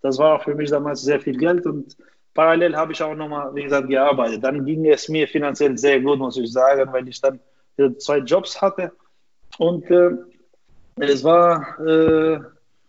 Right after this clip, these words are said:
das war sozusagen für mich war das, ja, ich war nicht mal Stammspieler da in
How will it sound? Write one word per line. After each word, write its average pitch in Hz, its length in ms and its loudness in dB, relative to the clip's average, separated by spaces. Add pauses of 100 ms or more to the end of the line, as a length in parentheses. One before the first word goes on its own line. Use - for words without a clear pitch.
(340)
das 131 220 -4
war 180 560 2 (140)
sozusagen 175 1200 -2
für 160 120 -2
mich 160 220 -4
war 165 100 2
das, - 480 -4 (1160)
ja, 151 340 0
ich 143 120 -8
war 185 100 2
nicht 180 160 -8
mal 185 220 -6
Stammspieler 165 680 -6
da 117 460 -10
in 135 200 -14